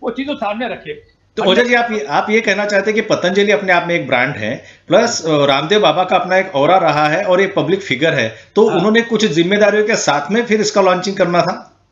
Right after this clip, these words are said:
Speaker 1: हाँ, जिम्मेदारी के साथ कोई बयान देना चाहिए। इस तरह से गो-, अ, भ्रमित भाषा का इस्तेमाल करके, क्योंकि अगर उन्होंने ये trial और सब किया होता तो आईसीएमआर उनको रोक नहीं लगाता।
Speaker 2: जी।
Speaker 1: और उन्होंने जो license लिया है, वो license पे वो सीधा कोरोना दवाई के लिए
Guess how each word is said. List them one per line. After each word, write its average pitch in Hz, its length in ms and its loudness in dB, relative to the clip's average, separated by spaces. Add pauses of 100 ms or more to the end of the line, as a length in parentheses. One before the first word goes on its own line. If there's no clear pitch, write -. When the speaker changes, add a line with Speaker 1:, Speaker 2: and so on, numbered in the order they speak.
(140)
Speaker 1:
हाँ, 120 220 -8
जिम्मेदारी 202 520 -8
के 247 180 -12
साथ 208 320 -8
कोई 214 100 -8
बयान 165 240 -6
देना 160 320 -10
चाहिए। 180 260 -16
इस - 200 -18
तरह 208 180 -8
से 214 280 -10
गो-, - 400 -20 (240)
अ, - 40 -10
भ्रमित 165 640 -10
भाषा 208 360 -8
का 208 160 -8
इस्तेमाल 180 440 -8
करके, 180 460 -12
क्योंकि 233 480 -12 (200)
अगर 196 220 -6
उन्होंने 220 380 -6
ये 233 140 -4
trial 202 360 -8
और 233 200 -10
सब - 460 -14
किया 202 140 -2
होता 214 160 -8
तो 220 140 -8
आईसीएमआर 220 560 -8
उनको 226 260 -8
रोक 220 400 -8
नहीं 233 100 -6
लगाता। - 380 -12 (380)
Speaker 2:
जी। 117 240 -2 (360)
Speaker 1:
और 220 140 -6
उन्होंने 208 280 -8
जो 240 100 -6
license 214 460 -8
लिया 208 280 -6
है, 247 160 -6
वो 240 80 -8
license 190 360 -10
पे 233 220 -12
वो 233 60 -6
सीधा 233 240 -8
कोरोना 220 360 -6
दवाई 208 240 -4
के 214 180 -10
लिए 220 180 -8